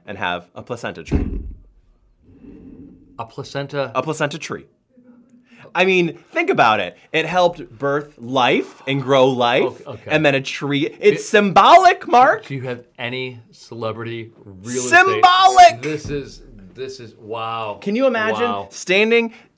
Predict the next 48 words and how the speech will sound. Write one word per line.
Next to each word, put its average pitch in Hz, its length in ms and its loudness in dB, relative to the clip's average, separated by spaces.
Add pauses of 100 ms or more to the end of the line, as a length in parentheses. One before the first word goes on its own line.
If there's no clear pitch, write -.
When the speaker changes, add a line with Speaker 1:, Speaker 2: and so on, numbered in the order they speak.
Speaker 1:
on 185 240 -2
your 226 120 0
Speaker 2:
Th- 226 60 -10
Speaker 1:
property 175 540 -2 (100)
and 151 160 -6
looking 180 260 -2
across 160 300 -4
and 147 100 -10
saying 156 200 -6
to 151 40 -6
your 151 100 -4
friend, 147 280 -6 (220)
"There 170 280 2
it 202 60 0
is. 208 480 0 (340)
There's 151 360 0
my 185 140 2
Speaker 2:
Wow. - 0 -
We, 175 60 -2
Speaker 1:
placenta 180 380 -2
Speaker 2:
we, 147 60 -6
Speaker 1:
tree." 151 220 0
Speaker 2:
we, 143 180 -6
we've, - 120 -14
oh, 151 140 -4
and 147 240 -6
we 170 100 -6
almo-, 175 460 -6
wow, 131 440 -4 (180)
fifty-one 160 440 -6
weeks 143 300 -6
in, 123 320 -4
and 554 220 0
we've 131 160 -2
hit - 100 -2
a 523 140 -2
new - 120 -8
low. 113 280 -4
Uh, 113 440 -6
thank 139 300 -4
you 120 140 -6 (160)
very 151 240 -6
much, 139 260 -8
Court. 127 260 -10 (280)
That's, 143 320 -6
that's 135 240 -8
an 131 120 -14
insane - 840 -16